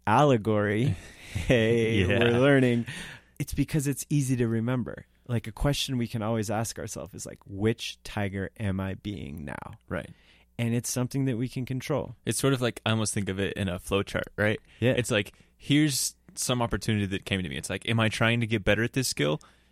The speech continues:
Speaker 1: If yes.
Speaker 2: If
Speaker 1: <laughs>
Speaker 2: yes, I need to have a little discomfort here. I need to have some struggle in order to
Speaker 1: Pay
Speaker 2: grow.
Speaker 1: the, pay the price of admission.
Speaker 2: Yeah.
Speaker 1: Are you ready for a callback?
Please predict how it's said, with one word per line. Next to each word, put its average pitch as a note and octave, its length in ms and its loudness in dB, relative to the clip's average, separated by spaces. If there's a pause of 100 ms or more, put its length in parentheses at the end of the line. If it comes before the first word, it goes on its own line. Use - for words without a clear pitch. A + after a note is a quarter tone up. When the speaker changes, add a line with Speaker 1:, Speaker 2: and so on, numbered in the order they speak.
(200)
Speaker 1:
If A#2+ 240 4
yes. B2+ 360 8
Speaker 2:
If B2+ 220 8
Speaker 1:
<laughs> - 0 -
Speaker 2:
yes, C#3+ 480 8 (160)
I A#2 140 4
need A2+ 280 4
to A2+ 60 4
have G#2+ 180 6
a G#2+ 40 4
little G2+ 200 4
discomfort F#2 540 -4
here. G2 160 -2
I F#2+ 80 0
need G2+ 280 0
to G#2 300 -2
have G#2+ 200 2
some G2 140 -2
struggle G#2+ 420 4
in F#2+ 60 2
order F2+ 160 0
to - 80 0
Speaker 1:
Pay A2+ 160 4
Speaker 2:
grow. G2+ 120 4
Speaker 1:
the, A2 260 0 (100)
pay A2+ 180 2
the A2+ 120 -2
price A2+ 300 -2
of A2 100 -6
admission. A#2+ 440 -6
Speaker 2:
Yeah. - 200 -12 (360)
Speaker 1:
Are A2 100 2
you G#2 120 4
ready G#2 160 2
for G2+ 180 -2
a G#2+ 80 -2
callback? F#2+ 500 -2